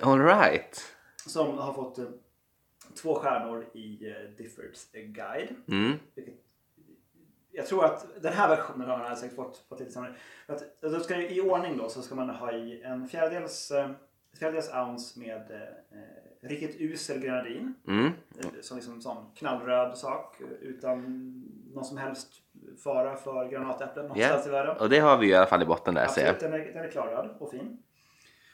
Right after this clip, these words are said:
Speaker 2: Sen ska man ovanpå det, eh, försiktigt hälla, eh, två tredjedels ounce med sambuca.
Speaker 1: Mm, mm.
Speaker 2: Som då ska lägga sig fint ovanpå det. Och det gjorde ju också, eh, liksom,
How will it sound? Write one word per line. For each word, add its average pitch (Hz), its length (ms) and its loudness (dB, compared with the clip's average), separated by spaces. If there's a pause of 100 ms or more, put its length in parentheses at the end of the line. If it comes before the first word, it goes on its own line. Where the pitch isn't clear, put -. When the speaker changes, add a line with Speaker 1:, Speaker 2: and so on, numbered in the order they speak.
Speaker 2:
Sen 160 160 -8
ska 185 100 -8
man 185 160 0
ovanpå 180 300 0
det, 175 180 0
eh, 175 480 -2
försiktigt 147 400 -10
hälla, 113 580 -6
eh, - 60 -12 (960)
två 131 140 -8
tredjedels 139 800 -6
ounce 107 400 -12
med - 160 -18 (120)
sambuca. 107 720 -10 (460)
Speaker 1:
Mm, 113 340 0
mm. 110 260 -2 (220)
Speaker 2:
Som 127 160 -10
då 113 60 -8
ska 117 120 -12
lägga 113 180 -10
sig 120 180 -12
fint 127 300 -10
ovanpå 123 280 -8
det. 156 160 -6
Och 196 100 -4
det 170 100 -2
gjorde 202 200 -2
ju 214 80 2
också, 117 400 -2 (120)
eh, 117 300 -12
liksom, - 240 -20